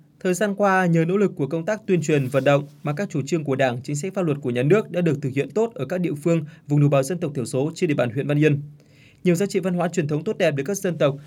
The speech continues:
ở huyện Văn Yên gìn giữ, nhiều lễ hội văn hóa, nghề truyền thống được khôi phục,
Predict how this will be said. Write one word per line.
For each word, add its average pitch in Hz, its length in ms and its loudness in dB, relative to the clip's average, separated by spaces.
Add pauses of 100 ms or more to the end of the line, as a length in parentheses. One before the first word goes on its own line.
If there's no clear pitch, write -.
(100)
ở 143 80 -10
huyện 147 180 -4
Văn 170 220 -2
Yên 170 180 4 (260)
gìn 135 260 2
giữ, 214 260 0 (380)
nhiều 175 160 4
lễ 220 80 4
hội 190 120 4
văn 196 100 0
hóa, 160 280 -2
nghề 180 140 2
truyền 143 200 -2
thống 143 220 0
được 147 160 -2
khôi 165 120 0
phục, 151 220 0